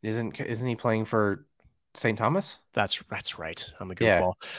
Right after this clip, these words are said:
Speaker 2: Um, a-, at the end of the day, you know, they fit a perfect role. And although if you, you know, took them out and if you never saw them play and you looked at their statistics and you go, "That's not that impressive."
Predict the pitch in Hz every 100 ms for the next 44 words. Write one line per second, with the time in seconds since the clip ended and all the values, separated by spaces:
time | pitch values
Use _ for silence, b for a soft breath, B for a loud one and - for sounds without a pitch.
0 | B - 131 123 110 - 131 - 127 120
1 | 123 117 113 120 113 107 B B - 123
2 | 127 117 110 - 120 120 139 143 - 127
3 | 110 - - - - 107 - 135 123 120
4 | 101 107 135 220 b b b - 127 123
5 | 120 123 117 113 - _ 139 127 123 -
6 | - - 135 120 117 - 208 208 131 117
7 | 113 107 95 - - - _ _ _ 127
8 | 117 113 117 123 175 170 131 117 101 95
9 | 113 95 92 101 117 147 156 135 107 -
10 | 110 - - 101 101 95 101 131 85 87
11 | 90 95 139 160 87 76